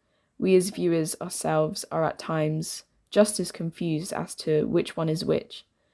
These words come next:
When they introduce themselves to one of the actors that plays the dumb show, they say, "My name is Guildenstern and this is Rosencrantz." I'm sorry,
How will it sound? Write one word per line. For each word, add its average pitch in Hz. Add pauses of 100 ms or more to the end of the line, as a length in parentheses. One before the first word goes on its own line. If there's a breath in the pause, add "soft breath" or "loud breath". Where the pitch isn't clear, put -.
(300)
When 196
they 190
introduce 190
themselves 160
to -
one 160
of 160
the 160
actors 156
that -
plays 156
the -
dumb 160
show, 156
they -
say, 156 (500)
"My 175
name 190
is 175
Guildenstern 180
and 175
this 170
is 160
Rosencrantz." - (500)
I'm 180
sorry, 156